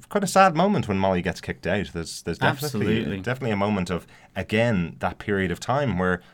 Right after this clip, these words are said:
Speaker 1: you know, a young unmarried woman who's definitely in a relationship with Jimmy, but because it doesn't match the rules of the house, she's now lost her home because of that one night. You know, um,
Speaker 2: Yeah, it,
Speaker 1: sad
Speaker 2: it's,
Speaker 1: moment.
Speaker 2: it's another one of those things that really, um,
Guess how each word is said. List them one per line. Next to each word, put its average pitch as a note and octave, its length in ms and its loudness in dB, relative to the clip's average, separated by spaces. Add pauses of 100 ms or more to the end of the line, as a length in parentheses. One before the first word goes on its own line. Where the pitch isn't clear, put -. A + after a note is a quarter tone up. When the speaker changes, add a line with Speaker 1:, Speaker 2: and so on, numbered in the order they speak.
(120)
Speaker 1:
you D#3+ 80 -2
know, C3 180 2
a A#2+ 80 -2
young A#2+ 340 2
unmarried A2 400 0
woman G2 280 0
who's F#2+ 340 -4 (240)
definitely F#2 480 -2
in E2 80 -2
a D#2+ 60 -2
relationship D#2+ 640 -4
with D#2 160 -12
Jimmy, E2 300 -6 (360)
but G#2+ 300 0
because G2 460 -2
it - 60 -16
doesn't G2 260 -4
match F#2 280 -2
the F#2+ 80 -4
rules G2 300 0
of G2 80 -4
the F2 80 -2
house, E2 220 -4
she's F#2 220 -8
now F#2+ 160 2
lost G2+ 260 -2
her G#2+ 80 -2
home B2 340 -4
because - 280 -8
of F#2 100 -8
that F#2+ 160 -2
one F#2+ 200 -6
night. C3 280 -8 (320)
You - 100 -8
know, C#3 240 -8
um, G#2+ 200 -6
Speaker 2:
Yeah, C#3+ 160 0
it, A#2+ 120 0
Speaker 1:
sad A#2 120 4
Speaker 2:
it's, D3+ 80 4 (140)
Speaker 1:
moment. - 40 -4
Speaker 2:
it's C#3 240 2
another C3+ 400 6
one B2 180 2
of A2 80 0
those G#2 260 0
things G#2+ 260 2
that G#2 140 -6
really, G#2 800 0
um, F#2 500 -6